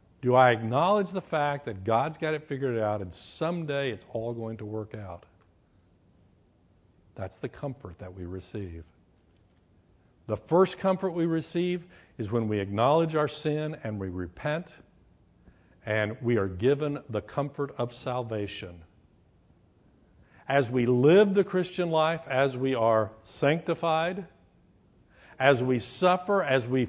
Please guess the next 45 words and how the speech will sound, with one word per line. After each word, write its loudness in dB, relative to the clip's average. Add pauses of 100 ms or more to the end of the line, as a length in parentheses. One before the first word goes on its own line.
(140)
suffer 0
for 2
our 4
sins, 0
we 2
repent 0
of 0
our 4
sins, 0 (320)
we 6
acknowledge 6
that 0
there 2
is 0
no 0
condemnation, -2 (260)
we 4
acknowledge 6
the 4
fact 2
that -2
we 2
are 4
being -2
disciplined 0 (220)
to 6
be 2
conformed 2
to 0
the -2
image 0
of -8
Christ, 2 (220)
we 4
acknowledge 4
the 2
fact 2
that 0
the -2 (200)
suffering 2
produces 0
character 2
in -2
our 0
lives, 4